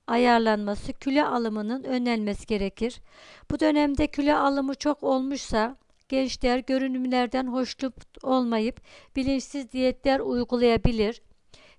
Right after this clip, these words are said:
Kesinlikle bu dönemlerdeki diyetlerin bilirkişi tarafından uygulanması, yani bir diyetisyen eşliğinde, takibinde uygulanması gerekmektedir.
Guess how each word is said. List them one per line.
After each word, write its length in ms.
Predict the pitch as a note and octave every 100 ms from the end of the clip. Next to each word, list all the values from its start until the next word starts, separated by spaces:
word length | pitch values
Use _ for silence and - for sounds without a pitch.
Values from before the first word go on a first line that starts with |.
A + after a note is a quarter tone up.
| -
Kesinlikle 640 | C#4+ D4 C#4 C#4+ C#4 C#4
bu 120 | C4+
dönemlerdeki 960 | C4+ C4+ C4 B3+ C4 B3+ C4 - C4
diyetlerin 720 | B3 B3 A#3+ - A3+ G#3+ B3 A#3+
bilirkişi 560 | B3 B3 B3+ - -
tarafından 640 | - B3 A#3 - A3 A3+ B3+
uygulanması, 760 | B3 A#3+ A3+ A3 G3+ G3+ -
yani 300 | B3+ A#3 G#3+
bir 140 | A#3+ A3+
diyetisyen 640 | B3+ B3+ - - C4 C4
eşliğinde, 580 | A#3 G#3+ - A3 G#3 G#3
takibinde 760 | G#3 B3 A#3 G#3 G#3 G3+ A#3 C#4 - - -
uygulanması 640 | C4+ B3+ B3 A3 G#3+ -
gerekmektedir. 920 | A3 G#3 G3+ G3+ G3 G#3 G3 B3 -